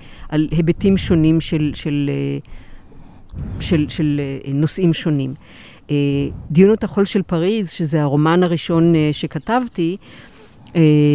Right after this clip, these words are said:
מדבר על חיי מהגרים בפריז. הוטל מלטה, שזה הספר השלישי שלי, שבו נאמר, אתם יודעים מה, אני יכולה לומר שאחד הספרים האהובים עליי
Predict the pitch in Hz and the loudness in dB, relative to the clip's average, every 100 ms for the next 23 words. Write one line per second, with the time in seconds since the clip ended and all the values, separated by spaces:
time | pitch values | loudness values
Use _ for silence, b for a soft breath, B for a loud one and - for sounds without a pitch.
0 | 147 143 143 165 175 170 151 175 180 165 | 4 2 2 4 4 4 4 4 4 4
1 | - 170 170 180 165 156 175 165 160 185 | 4 4 6 6 4 2 2 2 2 -2
2 | 170 156 131 - - 165 - 226 233 196 | -2 -2 -4 -10 -4 0 4 4 4 2
3 | 202 233 - 147 139 - 170 151 160 185 | 2 0 -2 -4 -6 -8 -4 -2 0 0
4 | - 190 180 190 - 208 254 254 - 285 | 0 0 0 -2 -2 -2 -2 -2 -2 0
5 | 339 330 302 277 247 240 247 262 214 190 | 2 2 2 0 0 -2 0 0 0 -2
6 | 185 190 202 180 185 - 165 - - - | 0 0 2 0 -2 -2 -4 -6 -12 -6
7 | - 208 - 180 180 202 160 156 139 240 | 2 2 2 0 2 2 4 2 4 4
8 | 220 175 165 170 | 6 4 4 2